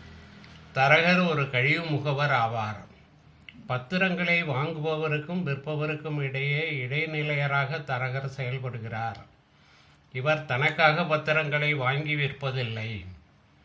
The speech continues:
பத்திரங்களை வாங்குபவர்களையும் விற்பவர்களையும் தன்வணிகர்களையும் ஒன்றாக இணைத்து பேரம் முடிவடைய உதவுகின்றார்.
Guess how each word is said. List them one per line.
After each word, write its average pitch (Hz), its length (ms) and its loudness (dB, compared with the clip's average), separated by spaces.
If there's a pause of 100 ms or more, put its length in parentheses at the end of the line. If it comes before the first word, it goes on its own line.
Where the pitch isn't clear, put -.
(420)
பத்திரங்களை 160 760 2
வாங்குபவர்களையும் 147 1160 2
விற்பவர்களையும் 143 1120 0 (2500)
தன்வணிகர்களையும் 151 1300 2 (420)
ஒன்றாக 156 600 6
இணைத்து 147 560 2
பேரம் 160 680 0
முடிவடைய 143 420 0
உதவுகின்றார். 131 1040 -2